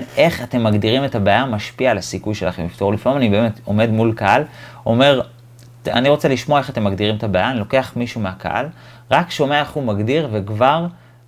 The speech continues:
מ-, אה, בעצם עונה לו למה הסיכוי לפתור את הבעיה. עכשיו, מספיק שאני משנה לו את ההגדרה, הוא כבר מרגיש, אה, את ה-, את ההבדל הזה בין, אה, אם ק-,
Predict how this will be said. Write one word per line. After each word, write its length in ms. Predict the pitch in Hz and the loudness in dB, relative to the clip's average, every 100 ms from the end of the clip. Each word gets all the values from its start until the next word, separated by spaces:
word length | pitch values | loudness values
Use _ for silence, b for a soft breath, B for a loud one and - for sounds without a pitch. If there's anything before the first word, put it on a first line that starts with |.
| _ - | _ -16
מ-, 360 | 110 107 117 113 | -12 -6 0 0
אה, 360 | 110 113 107 104 | 0 -2 -2 0
בעצם 300 | 113 127 156 | 0 0 -2
עונה 360 | 107 117 123 175 | 0 0 2 4
לו 260 | 123 113 113 | 4 2 -4
למה 360 | 110 110 123 | -4 -2 -4
הסיכוי 420 | 165 - 117 135 | -6 -8 -4 -2
לפתור 300 | 117 - 113 | -2 -2 -4
את 100 | 117 110 | -4 -6
הבעיה. 640 | 98 92 87 85 - 85 - - | -4 -6 -6 -6 -6 -8 -12 -20
עכשיו, 240 | - - 120 | -14 -8 -8
מספיק 280 | - 156 | -4 -4
שאני 180 | 156 143 | -2 0
משנה 300 | 120 113 110 | -2 -2 -2
לו 80 | 135 | 0
את 120 | 135 | 2
ההגדרה, 360 | 104 101 104 143 | 0 2 2 2
הוא 160 | 131 | 0
כבר 280 | 104 98 139 | 0 -2 -2
מרגיש, 580 | 139 98 98 107 98 - b b b - | -2 -6 -6 -8 -10 -16 b b b -8
אה, 60 | 95 90 87 80 80 - | -4 -2 -2 -4 -6 -6
את 140 | 110 | -8
ה-, 320 | 101 - - 107 | -10 -12 -10 -6
את 120 | 107 | -2
ההבדל 460 | 101 92 104 151 | -2 -2 2 4
הזה 220 | 156 101 92 | 4 2 -2
בין, 300 | 95 101 95 B B B B B B - 104 | -2 -4 -6 B B B B B B -6 0
אה, 60 | |
אם 180 | 98 113 | 2 2
ק-, 80 | 117 | 0